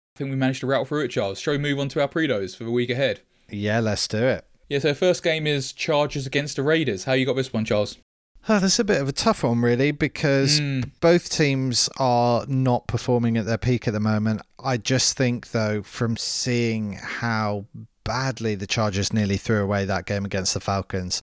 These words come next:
Speaker 2: I'd expect the Raiders to capitalise on mistakes like that. So I will say Raiders by twelve.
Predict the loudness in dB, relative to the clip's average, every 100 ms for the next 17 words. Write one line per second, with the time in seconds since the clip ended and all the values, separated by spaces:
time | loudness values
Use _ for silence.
0 | _ _ -6 -2 -2 -2 -2 -2 0 -2
1 | -2 -4 -4 -4 -6 -4 -2 -2 -2 -2
2 | -2 0 0 -2 -4 -4 -4 -6 -6 -4
3 | -2 -2 -4 -4 -2 0 -2 -2 -2 -2
4 | -2 -2 -2 -2 -2 -2 -2 -4 -2 0
5 | 0 -2 -6 -10 -8 -4 -4 -6 -12